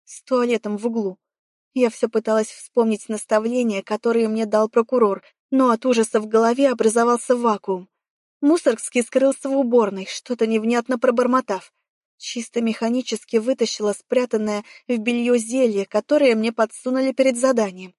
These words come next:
Но какие там пропорции? Будет ли лекарства достаточно на бутылку или только на бокал? Только вот Мусоргский не брал с собой рюмку.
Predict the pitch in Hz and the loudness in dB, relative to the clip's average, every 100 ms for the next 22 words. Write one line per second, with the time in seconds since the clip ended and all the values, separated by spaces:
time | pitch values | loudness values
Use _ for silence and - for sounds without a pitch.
0 | _ 277 262 254 233 277 262 311 285 285 | _ 2 2 2 2 2 2 0 2 2
1 | 285 226 - 208 202 _ _ _ 285 302 | 4 2 0 -6 -6 _ _ _ 0 2
2 | 262 247 240 233 - 262 269 262 220 - | 4 2 0 -2 0 0 2 0 0 -2
3 | 226 220 233 - 320 254 - 233 240 233 | -2 0 0 2 2 2 -2 -2 0 2
4 | 277 269 226 214 - 269 269 285 294 285 | 4 4 2 2 0 0 -2 2 2 4
5 | 285 277 294 285 214 185 _ _ _ _ | 2 4 0 0 -2 -4 _ _ _ _
6 | _ _ - 262 226 226 226 214 220 - | _ _ 0 0 2 2 2 0 -2 0
7 | 269 - - 277 285 240 208 190 - 196 | 0 -2 0 2 4 2 0 0 -2 2
8 | 208 208 190 - 190 | 2 2 -2 -6 -12